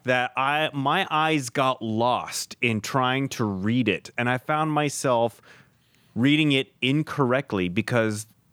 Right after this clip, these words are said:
the, because the panel, the word balloon placement is not, does not follow a logical course like it does with many comics. And so that actually took me out of the story quite a bit because I'm like, "Wait, well, who am I, where am I supposed to read? Did I s-, read that wrong?" And I'm like,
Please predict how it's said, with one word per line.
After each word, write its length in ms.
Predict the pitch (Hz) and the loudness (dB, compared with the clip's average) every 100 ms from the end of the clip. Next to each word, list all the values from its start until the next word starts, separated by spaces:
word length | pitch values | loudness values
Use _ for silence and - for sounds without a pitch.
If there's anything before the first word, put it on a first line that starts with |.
| _ _ | _ _
the, 580 | 147 120 127 120 120 117 190 - - | -14 -4 2 4 2 -2 -8 -18 -2
because 360 | - 139 127 113 | 0 0 -2 0
the 140 | 123 | 0
panel, 460 | - 156 160 165 143 | 0 0 2 2 0
the 120 | 123 | 0
word 380 | 117 180 196 - | 0 0 -2 0
balloon 320 | 120 104 95 | 2 4 2
placement 580 | - 92 85 90 90 80 - - - | 0 -2 -2 -6 -6 -8 -16 -18 -2
is 240 | 135 120 | 0 2
not, 320 | 131 139 135 117 | 2 2 0 -2
does 160 | 131 | 0
not 220 | 156 123 | 0 -2
follow 340 | - 135 127 120 | 0 2 2 2
a 80 | 104 | 2
logical 440 | 101 95 - 104 | 2 0 -4 -8
course 420 | - 151 117 - | -2 2 2 2
like 180 | 101 101 | -2 -2
it 100 | 95 | -2
does 300 | 101 95 92 | 0 0 0
with 180 | 101 - | -2 0
many 280 | 92 87 82 | 0 0 -2
comics. 560 | 117 120 104 - - - - - - | -2 -2 -4 -10 -18 -20 -20 -14 -2
And 120 | 156 | 0
so 140 | 165 165 | 2 0
that 300 | 160 214 220 | 0 0 0
actually 320 | 165 175 175 | -2 -2 -2
took 200 | 151 160 | -2 -2
me 100 | 143 | 0
out 140 | 131 120 | 2 0
of 80 | 98 | -2
the 80 | |
story 360 | 90 120 104 90 | -4 0 2 2
quite 340 | - 123 107 | 0 2 2
a 40 | 90 | 0
bit 380 | 87 101 73 - - - | 0 0 0 -8 -12 -2
because 240 | 120 117 | 0 2
I'm 120 | 127 | 2
like, 140 | 117 117 | 0 0
"Wait, 240 | 143 165 | -2 -2
well, 220 | 120 98 | -4 -6
who 220 | 92 170 220 | 0 2 4
am 100 | 208 | 2
I, 140 | 208 | 2
where 240 | 143 143 196 | 2 2 2
am 100 | 208 | 2
I 80 | |
supposed 300 | 196 - 196 | 0 0 0
to 100 | 202 | 2
read? 240 | 202 220 165 | 2 2 4
Did 160 | 120 | 4
I 140 | 120 139 | 4 2
s-, 160 | - | 0
read 180 | 131 147 | 0 2
that 180 | 156 120 | 2 2
wrong?" 460 | 107 110 147 190 170 | 4 4 2 0 0
And 80 | 160 | 2
I'm 80 | |
like, 140 | 175 | 0